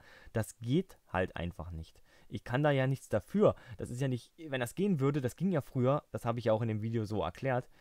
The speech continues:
früher ging das ja, da hatte ich ja eine YouTube-Gruppe mit was weiß ich wie viel Mitgliedern und da haben alle frö-, fröhlich ihre eigenen, äh, Videos gepostet, Spieletrailer, eigene Tutorials,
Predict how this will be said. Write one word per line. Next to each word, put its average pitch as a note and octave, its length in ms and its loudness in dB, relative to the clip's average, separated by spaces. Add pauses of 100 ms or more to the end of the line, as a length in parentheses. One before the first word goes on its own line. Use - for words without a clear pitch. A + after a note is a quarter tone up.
(260)
früher C#3+ 300 4
ging D#3 180 2
das B2 160 0
ja, G#2 140 0
da G2 80 0
hatte A2+ 160 -4
ich - 80 -8
ja B2+ 60 0
eine G#2 100 -2
YouTube-Gruppe C#3+ 720 -2 (720)
mit A#2+ 220 2
was G#2+ 160 2
weiß A2 160 0
ich D#3 160 -2
wie C3 80 2
viel A#2+ 120 0
Mitgliedern A2+ 600 0 (400)
und C#3 380 0
da A#2+ 240 4
haben A#2+ 220 4
alle B2+ 280 4
frö-, B2+ 500 0
fröhlich C3+ 480 4
ihre A#2 220 2
eigenen, G#2 500 -2 (240)
äh, G#2 320 2
Videos F3 380 2
gepostet, C#3 580 0 (640)
Spieletrailer, C3 1040 4
eigene C#3+ 320 2
Tutorials, B2+ 760 0